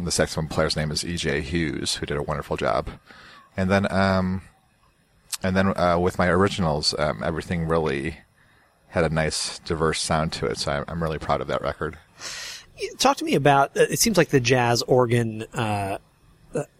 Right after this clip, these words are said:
Speaker 2: kind of club, the people who play jazz organ i-, is, is fairly tight-knit, and people who play jazz organ seem pretty, uh,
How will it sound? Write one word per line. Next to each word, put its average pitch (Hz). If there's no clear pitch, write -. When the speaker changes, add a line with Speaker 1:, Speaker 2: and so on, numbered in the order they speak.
Speaker 2:
kind 220
of 104
club, 113
the 117
people 123
who 110
play 110
jazz 104
organ 104
i-, -
is, 113
is 120
fairly 127
tight-knit, 113
and 104
people 120
who 110
play 117
jazz 104
organ 101
seem 104
pretty, 95
uh, 90